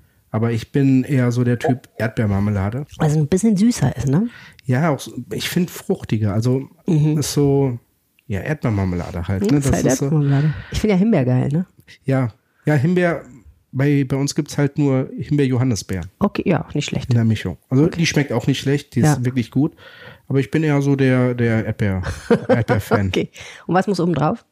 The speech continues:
Speaker 1: Äh, Zucker, ganz normal.
Speaker 2: Okay, keine
Speaker 1: Klassisch.
Speaker 2: Glasur.
Speaker 1: Nee, ich mag die auch nicht mit Glasur.
Speaker 2: Auch kein Puderzucker?
Speaker 1: Ja, Puderzucker ist eher für mich so Eierlikör-Berliner.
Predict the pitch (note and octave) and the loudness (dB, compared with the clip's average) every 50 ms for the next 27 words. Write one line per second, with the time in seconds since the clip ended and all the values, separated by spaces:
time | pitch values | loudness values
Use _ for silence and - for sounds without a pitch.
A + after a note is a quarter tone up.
0 | _ - C4 E3 B2+ A2+ - - A2 F#2+ G#2+ F#2+ F#2+ - G2+ F#2+ - - F#2 F2 | _ -6 0 0 0 0 2 0 0 2 2 0 0 -2 -4 -4 0 0 0 0
1 | F2 F#2+ G#2+ - D#3 - - - F3+ F3 E3 C#3+ D3 C#3+ C#3+ D3 C#3+ C3+ D3 - | 0 0 -2 -4 -6 -6 -2 2 2 4 4 4 4 2 2 2 0 0 -2 -2
2 | - - - - - - - - - A2+ G#2+ G#2+ G#2+ G2 - _ _ _ - - | -6 -16 -16 -16 -16 -16 -14 -6 -2 2 2 2 2 0 -2 _ _ _ -10 -6
3 | - - G2+ G#2 - - A2 G2 G2+ G2+ - B2 A2+ - A#2 G#2+ G2+ A2+ A2 A2 | -2 0 0 0 0 0 0 2 2 0 0 -2 -2 2 0 0 2 2 0 -2
4 | _ _ - F#3+ - - G3+ F#3 - D#3+ C#3 C3 - C#3 - - C#3 - - - | _ _ -4 -4 0 2 0 2 2 2 0 0 0 -2 -2 -2 -2 -2 -4 -20
5 | - - - - _ _ _ _ _ _ - G#2 A#2 C3 - - G3+ G#3+ B3+ A#3+ | -20 -20 -20 -20 _ _ _ _ _ _ -4 -4 -4 -4 -2 0 0 2 2 2
6 | A#3+ - - G#3+ G#3 - G3 F#3+ F#3+ F#3 E3 E3 - - - F3 E3 C#3+ - - | 0 0 -2 -2 0 2 2 2 2 2 0 -2 -4 -2 -2 0 0 0 0 0
7 | E3 E3 D3+ - - - D3 C#3+ C#3 C3+ C3+ C#3 C#3+ - - C3 A#2 G#2+ G#2 G2+ | 0 0 0 -2 -2 0 2 4 4 4 2 2 0 0 0 0 2 2 0 0
8 | - A2 G#2 G2 G2 F#2+ G#2+ A2+ A2+ A#2+ C#3+ D#3+ | 0 0 0 0 0 0 0 0 -2 -2 -2 -4